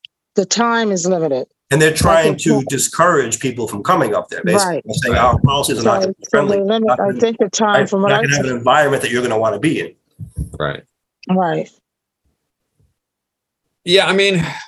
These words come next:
Speaker 3: I think it, it's, it's, it's a big issue. It's a big problem. And
Speaker 1: It is.
Speaker 3: uh, the ability to take care of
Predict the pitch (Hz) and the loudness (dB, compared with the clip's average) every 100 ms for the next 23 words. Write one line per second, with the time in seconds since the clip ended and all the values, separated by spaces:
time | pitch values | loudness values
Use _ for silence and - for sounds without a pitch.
0 | _ _ _ _ _ _ _ _ _ _ | _ _ _ _ _ _ _ _ _ _
1 | 139 170 165 160 160 - 139 143 - 143 | 2 2 2 0 -4 -2 -2 -2 -8 -12
2 | - - - - - _ _ _ _ - | -10 -8 -8 -10 -20 _ _ _ _ -4
3 | 156 202 147 151 120 101 - - 110 127 | 0 2 2 2 2 -2 -2 -6 -2 0
4 | 117 110 - 85 76 82 - - 101 101 | 0 0 2 2 2 -6 -12 -4 0 0
5 | 95 95 92 _ _ _ _ _ _ - | 0 -2 -6 _ _ _ _ _ _ -2
6 | 180 170 170 165 104 - - _ _ _ | 0 2 0 0 -2 -6 -14 _ _ _
7 | _ _ _ 120 107 147 165 160 143 139 | _ _ _ 0 4 4 4 2 0 2
8 | 135 - 135 123 117 110 | 0 0 0 2 4 2